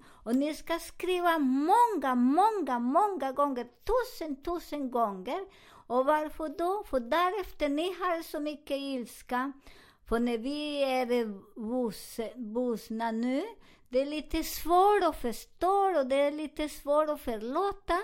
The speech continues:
Så vi släpper den. Och samtidigt vi eldar. Den hela, hela den veckan till, eh, tjugoförsta.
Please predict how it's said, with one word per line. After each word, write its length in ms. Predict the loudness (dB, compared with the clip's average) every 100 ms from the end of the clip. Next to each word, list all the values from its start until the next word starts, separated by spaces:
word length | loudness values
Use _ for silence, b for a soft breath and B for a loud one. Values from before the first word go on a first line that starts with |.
| -4 B B _
Så 220 | 0 0
vi 180 | 0 -4
släpper 680 | -4 0 2 0 -2 -2 -2
den. 260 | -4 -6 -18 _ _ _ b b b b _
Och 220 | 0 0
samtidigt 800 | 0 0 0 0 2 2 4 2
vi 220 | 0 0
eldar. 440 | 0 0 -8 -16 -20 -20 _ _ _ _ -16 -12
Den 360 | -2 2 2 0 -2
hela, 320 | -2 0 -2
hela 420 | -4 -4 -4 -4
den 320 | -6 -6 -6
veckan 480 | -4 -4 -4 -8 -10 -10 _
till, 500 | -2 0 0 0 -2
eh, 180 | -4 -6 -10 _ _ _ _ -20 -20 -20 B B B B -10
tjugoförsta. 1000 | -4 -4 -4 -2 0 0 0 -8 -12 -14